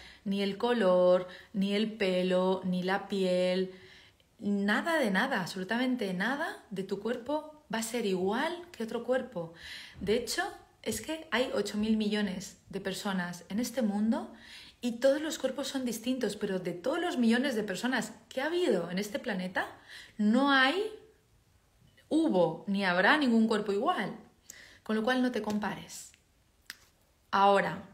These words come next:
vamos un poquito más profundo. Cuando te compares, cuando compares tu cuerpo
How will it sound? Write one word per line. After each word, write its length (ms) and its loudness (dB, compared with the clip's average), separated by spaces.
vamos 320 -2
un 140 -4
poquito 300 -2
más 200 -2
profundo. 540 -8
Cuando 340 0
te 120 -6
compares, 760 -8
cuando 280 -12
compares 520 -4
tu 120 -2
cuerpo 560 -4